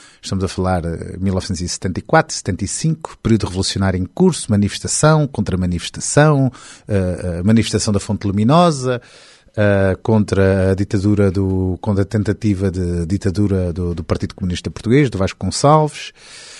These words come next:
E o meu pai era, desde sempre tinha ligações à política nos Açores,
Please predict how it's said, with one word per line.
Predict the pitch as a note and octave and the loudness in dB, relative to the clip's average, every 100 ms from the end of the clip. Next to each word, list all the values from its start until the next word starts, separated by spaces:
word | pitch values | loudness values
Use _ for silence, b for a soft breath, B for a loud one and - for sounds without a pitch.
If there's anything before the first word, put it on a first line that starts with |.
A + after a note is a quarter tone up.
| B - | B -2
E | D3 | 0
o | E3 | 2
meu | E3+ | 2
pai | F3+ G3 | 4 4
era, | A3 A#3 A#3 G#3 F3+ D#3+ - - B2 | 4 2 0 -2 -2 -6 -8 -12 -10
desde | A2 B2+ G#2+ | 2 4 4
sempre | - C3 A#2 | 2 2 2
tinha | - A#2 | -2 0
ligações | A2 A2 G#2+ A#2 G#2+ | 0 0 -2 0 0
à | A2 | 0
política | - A2+ - B2 | 0 -2 0 -2
nos | A#2 | -2
Açores, | C#3 - G#3 A#3+ - | -2 2 2 2 -6